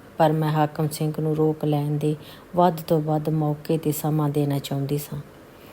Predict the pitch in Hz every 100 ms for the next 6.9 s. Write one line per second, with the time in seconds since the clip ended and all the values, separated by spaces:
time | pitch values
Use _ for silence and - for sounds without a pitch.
0 | - - - - 180 185 180 165 156 180
1 | 175 156 - 160 160 - 170 165 - 156
2 | 151 165 160 160 156 165 151 156 165 147
3 | 160 - - 156 147 143 147 156 156 -
4 | 185 160 156 151 151 151 160 165 143 147
5 | - - - - - - - - - -
6 | - 185 175 160 147 147 - 156